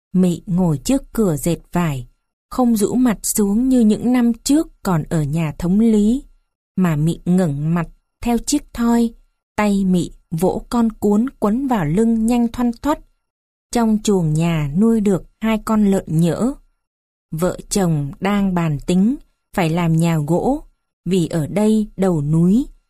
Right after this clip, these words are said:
nhà tranh không chịu được gió lốc tháng tám. Có khi bay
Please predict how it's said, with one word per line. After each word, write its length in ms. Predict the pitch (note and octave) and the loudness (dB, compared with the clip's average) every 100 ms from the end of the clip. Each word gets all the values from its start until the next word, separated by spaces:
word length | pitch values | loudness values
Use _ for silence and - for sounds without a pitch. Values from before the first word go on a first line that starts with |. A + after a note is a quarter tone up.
| _ - | _ 0
nhà 260 | G3 F3+ D3+ | 2 2 -2
tranh 260 | - A#3+ A#3 | -2 0 0
không 280 | A#3 B3 A#3 | 0 -2 0
chịu 200 | A3+ - | -2 -2
được 280 | F3+ E3 - | 0 -2 -2
gió 220 | - F#3 | -4 0
lốc 320 | G#3 C#4+ - | 2 0 -2
tháng 220 | - G3+ A3+ | -2 -2 0
tám. 440 | G3+ F#3 G3+ C#4 - _ _ _ _ _ | -2 0 -2 -4 -10 _ _ _ _ _
Có 200 | F3+ E3 | -2 -2
khi 360 | E3+ A#3+ A3+ G#3+ | -2 -2 0 0
bay 280 | G3 G#3+ | 0 -2